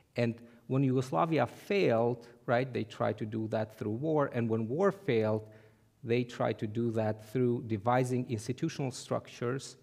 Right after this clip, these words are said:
right, like decentralized and, uh, autonomous entities in Bosnia, uh, like Republika Srpska,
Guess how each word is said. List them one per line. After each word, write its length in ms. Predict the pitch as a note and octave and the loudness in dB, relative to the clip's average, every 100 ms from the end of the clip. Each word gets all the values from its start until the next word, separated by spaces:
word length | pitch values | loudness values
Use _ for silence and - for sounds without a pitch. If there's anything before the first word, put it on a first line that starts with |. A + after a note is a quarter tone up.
| - _ _ _ - | -20 _ _ _ 0
right, 340 | A2+ B2 B2 | 2 2 2
like 280 | B2 B2+ A2 | 2 2 0
decentralized 1040 | A#2 - B2 B2+ A#2+ A#2+ A#2+ A#2 A2+ - - | -4 -2 -2 -2 0 2 2 0 -2 -8 -8
and, 520 | A#2+ A2+ A2+ A2+ G#2+ | -4 -2 -2 -4 -4
uh, 220 | A#2+ A2+ - | -2 -2 -2
autonomous 580 | A2+ - B2 B2 A#2 - | -6 -4 -2 0 -2 -4
entities 500 | B2 A#2 A#2+ A#2+ A2 | -4 -4 -4 -4 -4
in 200 | A#2+ A2+ | -4 -4
Bosnia, 800 | G#2 A2 A2+ - B2 G#2 A2 B2 - - - _ - | -2 -2 -2 -2 -4 -2 -4 -6 -10 -20 -20 _ -2
uh, 240 | G#2+ G#2 | 2 2
like 240 | A2 A2 G#2+ | 2 0 0
Republika 480 | A#2+ A#2 A2+ A2+ A2 | -2 -2 -4 -4 -6
Srpska, 600 | - D3+ C#3 - A#2 | -4 -6 -4 -2 -2